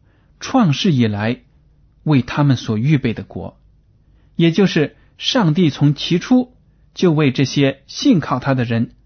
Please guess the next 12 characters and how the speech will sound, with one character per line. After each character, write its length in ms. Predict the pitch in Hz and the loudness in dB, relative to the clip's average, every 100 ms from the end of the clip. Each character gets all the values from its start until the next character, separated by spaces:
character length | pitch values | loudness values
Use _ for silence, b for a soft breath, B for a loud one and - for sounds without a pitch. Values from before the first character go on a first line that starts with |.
| _ | _
预 160 | 165 160 | -2 0
备 160 | 123 | 0
了 120 | 113 117 | -2 -2
一 60 | |
个 180 | 120 120 | 0 0
美 260 | 113 113 139 | 0 -2 -4
好 220 | - 107 | -6 -10
的 100 | - | -10
天 260 | - 113 | -8 -6
国。 320 | 113 92 92 _ _ _ _ _ _ _ _ _ _ _ _ _ _ | -6 -8 -12 _ _ _ _ _ _ _ _ _ _ _ _ _ _
而 160 | 123 123 | 0 2
对 340 | 127 123 - | 2 2 -2